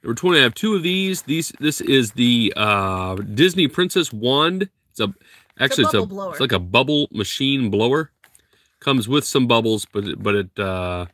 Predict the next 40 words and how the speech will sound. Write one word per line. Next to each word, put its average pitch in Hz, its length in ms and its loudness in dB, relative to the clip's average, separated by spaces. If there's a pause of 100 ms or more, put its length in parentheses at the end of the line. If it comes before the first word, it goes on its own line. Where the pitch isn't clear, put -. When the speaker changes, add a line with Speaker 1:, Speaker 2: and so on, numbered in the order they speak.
(1120)
Speaker 1:
the 95 80 0
wand 98 680 2 (200)
actually 95 340 -8
blows 92 280 -4
them 90 120 -8
around. 87 240 -6 (220)
Pretty 127 160 -4
neat. 101 200 0 (1200)
We 107 140 -4
have 98 140 2
this 95 220 -2
in, 92 120 -4
uh, 90 180 -4
church - 320 -10
nursery. 98 340 -8 (960)
I - 40 -12
don't 101 100 -4
think 95 140 0
it's 87 100 -6
Disney, 90 340 -4
but 85 140 -8
it, 82 140 -8 (100)
we 95 80 -10
have 87 220 -8
one 87 160 -8
like 87 160 -8
this. - 240 -14 (600)
Uh, 110 180 4
Dawn 143 300 2
Stillwell, 156 480 2
soul 143 220 0
number 127 160 2
twenty-one. 139 540 0 (200)
Speaker 2:
Got - 140 -20
one 202 160 -20
more. 208 280 -16 (100)
Speaker 1:
Little 110 160 -2
babies 92 320 -2
love 85 160 -8
it. 87 100 -10